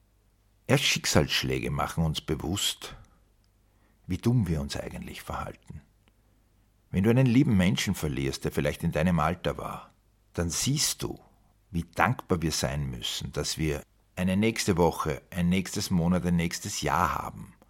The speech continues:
um etwas zu erreichen, um etwas zu genießen. Und vielleicht auch, wie dankbar wir dafür sind, mit einem großartigen Menschen Zeit verbracht zu haben.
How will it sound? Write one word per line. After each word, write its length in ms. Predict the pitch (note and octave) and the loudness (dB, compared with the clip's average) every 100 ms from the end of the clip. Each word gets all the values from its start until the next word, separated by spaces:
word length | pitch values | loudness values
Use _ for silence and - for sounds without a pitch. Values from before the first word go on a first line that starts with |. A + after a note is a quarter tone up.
| _ _ - | _ _ -6
um 160 | F#2+ F2+ | 0 2
etwas 320 | E2 E2 - | 2 -2 -2
zu 100 | F2+ | 0
erreichen, 600 | E2 D2 D#2+ - D2+ C#2+ | 0 0 -2 -4 -6 -6
um 160 | E2 D#2 | -4 -4
etwas 280 | D2 D#2+ | -4 -6
zu 120 | - D2+ | -6 -6
genießen. 640 | E2+ D2+ C#2+ - - C2+ - - - - - | -4 -4 -4 -6 -6 -10 -14 -20 -20 -16 -6
Und 160 | F#2 | -4
vielleicht 500 | - D#2+ D2+ A2 - | 0 0 2 2 4
auch, 200 | G#2 G2+ | 4 4
wie 120 | A2 | 0
dankbar 560 | - - D2+ F#2 - C#2+ | 0 2 2 -2 -8 -6
wir 160 | C#2+ C#2 | -6 -6
dafür 420 | - D2 - B1 | -6 -6 -6 -8
sind, 500 | - C2 D2 F2 - _ - - | -8 -8 -6 -6 -10 _ -16 -6
mit 160 | E2 | -2
einem 240 | D#2 D#2 D#2+ | -2 -2 -4
großartigen 800 | - F2+ G2+ D#2 D2 D#2+ E2 D2+ | -4 -4 0 0 -2 -4 -4 -4
Menschen 420 | C2+ C#2 - - | -4 -6 -6 -4
Zeit 240 | - C2+ | -4 -2
verbracht 500 | - C#2+ - - - | -4 -6 -6 -8 -10
zu 160 | - - | -12 -10
haben. 300 | - - | -12 -14